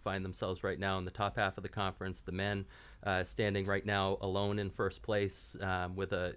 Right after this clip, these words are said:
with only one loss in conference, and they were able to redeem that loss with a win at, at, uh, Robert Morris this weekend. It's been amazing. You know, the, the team's playing really well. They're playing,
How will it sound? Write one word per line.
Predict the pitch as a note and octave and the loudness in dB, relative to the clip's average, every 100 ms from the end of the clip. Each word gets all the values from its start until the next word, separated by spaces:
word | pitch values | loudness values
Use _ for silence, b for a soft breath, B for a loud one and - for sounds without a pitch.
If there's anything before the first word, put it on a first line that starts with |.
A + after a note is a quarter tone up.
| G2+ | -4
with | G2 | -2
only | G2+ F#2+ | 0 0
one | F#2 F#2+ G2 | 0 0 2
loss | F#2+ F#2 - - | 2 2 0 -10
in | F#2+ F#2+ | -6 -4
conference, | - G2+ F2+ G2+ F2+ - | 0 0 0 -2 -4 -4
and | |
they | F2+ | 0
were | F#2 F#2 | 2 2
able | F#2 | 0
to | F#2 F#2 | -4 -4
redeem | F2+ G#2+ A#2+ | -2 0 4
that | G#2+ - | 2 2
loss | G2 F#2+ - | 0 0 -2
with | - | -4
a | |
win | F#2 F#2 | -2 -2
at, | F2+ G#2+ - | -4 -6 -4
at, | G2 F2+ - - | -4 -4 -6 -4
uh, | - - | -4 -2
Robert | G#2+ F#2 | -2 -2
Morris | G2+ G2 F#2 - | 0 0 0 -4
this | F#2+ | -6
weekend. | F#2+ F#2 F#2+ F2 B B B B B B | -4 -2 -2 -4 B B B B B B
It's | - B2 | -2 0
been | F3+ F#3 | 2 4
amazing. | A2+ A2+ C#3+ - - - - | 4 4 2 -6 -12 -20 -14
You | - | -6
know, | G#2+ | -2
the, | G2+ G#2 - | 2 2 2
the | G#2+ | 0
team's | - E3 E3+ - | 4 4 4 4
playing | D#3+ D3 C3+ | 2 4 4
really | C3 C3 | 4 4
well. | B2 A#2+ A#2 | 6 6 6
They're | A2 | 4
playing, | - C#3 C3 B2+ A#2+ A2+ | 0 2 4 4 4 0